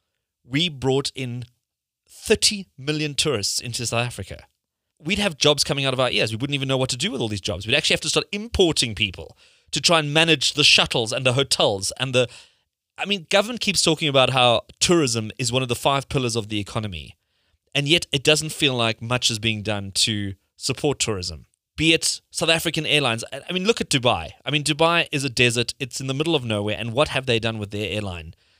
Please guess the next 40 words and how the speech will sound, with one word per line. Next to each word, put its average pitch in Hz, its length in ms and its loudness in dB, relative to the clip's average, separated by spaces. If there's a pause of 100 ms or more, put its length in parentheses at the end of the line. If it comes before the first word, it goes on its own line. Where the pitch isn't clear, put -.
(120)
I 127 80 -4
mean, 139 80 4
I 139 60 0
don't 165 200 2
think 151 300 0
I 131 80 0
know 131 220 2
anybody 113 580 4 (380)
who 139 140 0
hasn't 151 400 0 (100)
traveled 131 360 0
through 135 200 -4
the 123 80 -2
Middle 120 260 -2
East - 440 -2
to 131 100 2
go 117 200 6
somewhere 98 580 2 (460)
and 127 120 0
has 127 100 2
stopped 127 300 4
over 113 180 2
for - 140 -8
two 120 200 0
or 110 40 0
three 101 220 -4
nights. 82 440 -8 (100)
And 123 120 0
it's 120 120 -8
probably, 123 560 0 (680)
go 143 140 6
back - 220 2
forty, 147 380 0
fifty 131 320 -2
years 120 220 6
ago, 110 260 4
one 117 160 -2
of 110 120 -6
the 117 80 -2
most 117 260 2